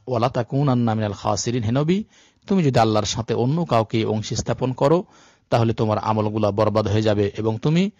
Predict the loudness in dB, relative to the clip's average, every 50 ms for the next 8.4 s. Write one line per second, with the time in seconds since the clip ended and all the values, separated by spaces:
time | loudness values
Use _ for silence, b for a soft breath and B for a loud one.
0 | b b b b b b -4 -4 -2 0 0 0 2 2 2 2 2 0 -2 -2
1 | -4 -2 0 0 -2 -2 -2 0 0 0 2 2 0 0 0 0 0 0 0 -2
2 | -2 b b b b b b -6 -4 0 2 2 2 2 2 0 0 0 0 0
3 | 0 0 2 2 2 2 0 0 0 -2 -2 -2 -2 0 0 0 0 0 0 2
4 | 4 2 2 0 -4 b b b b b b -4 -2 -2 0 0 0 0 0 -2
5 | 0 0 0 0 0 -2 -2 -4 -6 -8 -2 0 2 2 2 0 0 0 0 0
6 | 0 0 0 0 0 -2 -6 b b b b b b b 0 2 2 4 4 2
7 | 2 2 0 0 0 0 0 0 0 0 0 -2 -2 -4 -4 -2 -4 -4 -2 0
8 | 0 0 2 4 2 2 2